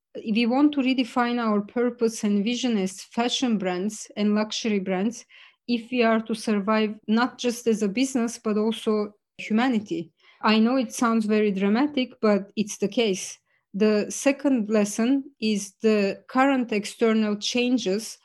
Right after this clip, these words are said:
are giving rise to new business models, and it's predicted that by twenty thirty, luxury brands will have resale, repair,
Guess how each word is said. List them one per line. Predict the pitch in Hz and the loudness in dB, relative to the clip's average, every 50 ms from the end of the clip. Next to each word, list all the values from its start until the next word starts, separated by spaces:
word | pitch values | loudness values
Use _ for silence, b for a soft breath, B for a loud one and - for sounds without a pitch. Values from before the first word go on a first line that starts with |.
| b b b b b b _ - | b b b b b b _ 2
are | 220 214 214 214 208 190 - - 208 | 4 6 6 6 4 2 -2 -4 -2
giving | 196 254 240 240 240 233 226 | 0 0 0 2 0 2 2
rise | 220 220 220 220 226 220 - - - - | 4 4 4 2 2 0 -4 -10 -8 -2
to | 233 220 208 196 - - - | 0 0 2 0 -2 -4 -2
new | 208 220 240 254 220 | 0 2 2 2 2
business | 240 226 214 233 220 202 - - | 0 0 0 0 -2 -2 -2 0
models, | 233 226 220 202 180 160 160 160 - - - | 0 2 2 2 0 -2 -4 -6 -10 -12 -6
and | - 214 214 | -2 0 0
it's | 233 233 - - | 0 -2 -4 -8
predicted | - - 262 233 262 262 262 - 277 254 226 - - | -4 -4 -2 0 -2 -4 -2 -2 -4 -4 -4 -4 -2
that | 220 214 214 208 - | -2 -2 -2 0 0
by | 208 202 202 | 0 2 0
twenty | 196 196 - 247 240 233 233 | 0 -2 -2 -2 -2 -2 -4
thirty, | 226 - 247 240 254 240 247 - 196 190 220 220 b b b b b b _ _ _ - | -2 0 2 2 2 0 -2 -2 -2 -2 -2 -2 b b b b b b _ _ _ 0
luxury | 220 226 233 240 240 - - 247 233 226 | 2 2 2 2 0 -2 -2 0 0 0
brands | 208 220 220 220 220 226 220 220 | 2 2 2 2 4 2 2 0
will | 226 214 220 | -2 -2 -2
have | 190 208 226 214 208 | -2 -2 -2 -2 -2
resale, | 220 233 226 226 - - 226 220 214 214 220 214 220 - | -2 -2 -4 -2 -2 0 0 0 0 0 -2 -4 -4 -2
repair, | 190 208 214 214 208 226 214 196 185 180 196 220 220 b | 0 0 0 0 0 2 2 4 4 2 2 -2 -4 b